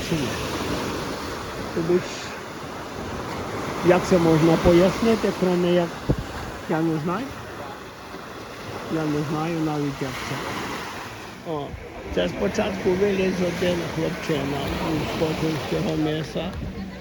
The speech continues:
а потім побігли, значить, дівчата наверх, ціла група, і це вони мають,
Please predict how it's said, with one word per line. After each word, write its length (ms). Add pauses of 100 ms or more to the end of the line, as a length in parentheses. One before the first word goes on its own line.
(160)
а 40
потім 380
побігли, 480 (140)
значить, 460
дівчата 640
наверх, 340 (120)
ціла 220 (100)
група, 420
і 120
це 60
вони 260
мають, 420